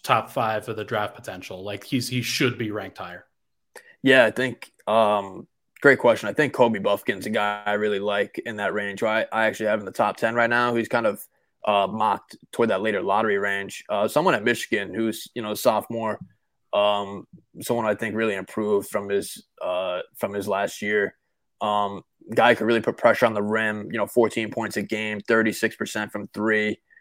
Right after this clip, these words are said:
Speaker 2: Um, someone who played off the ball a little bit at Michigan, but I really like his ability, I think, to transform into a point guard. Um,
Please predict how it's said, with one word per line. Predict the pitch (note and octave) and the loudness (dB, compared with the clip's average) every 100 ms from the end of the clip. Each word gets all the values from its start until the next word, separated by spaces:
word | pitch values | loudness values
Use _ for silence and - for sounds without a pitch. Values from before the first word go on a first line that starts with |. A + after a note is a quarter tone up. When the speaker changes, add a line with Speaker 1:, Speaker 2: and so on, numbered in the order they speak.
| _ _ - | _ _ -4
Speaker 2:
Um, | G2+ G#2 G#2+ | 2 2 6
someone | D#3+ G3 | 6 10
who | G3+ | 10
played | E3 C#3+ | 12 10
off | A#2 B2+ | 10 6
the | - | 6
ball | G#2+ G#2 A2 B2+ C#3 | 4 6 8 8 6
a | B2+ | 4
little | B2+ C#3 | 6 8
bit | C3+ D#3 | 8 6
at | A#2 G#2 | 6 2
Michigan, | A2 A2 D3+ C#3 A2+ | -2 -4 0 0 2
but | G#2+ - - _ _ _ _ - - | 2 2 -2 _ _ _ _ -8 0
I | A2+ | 4
really | C3+ D3 | 6 8
like | C3+ B2+ | 8 6
his | B2+ | 4
ability, | G#2+ A#2 B2 A2+ | 2 4 6 4
I | |
think, | G2 A2+ | 0 -2
to | G#2+ | -4
transform | - A2 G#2+ A2+ | -4 -4 -4 -6
into | G2 F#2 | -6 -8
a | |
point | - A2+ | -6 -6
guard. | G#2 F#2 F2+ _ _ _ _ - | -2 -2 -4 _ _ _ _ -6
Um, | G#2 G#2 G2+ G2 - | 0 0 0 -4 -14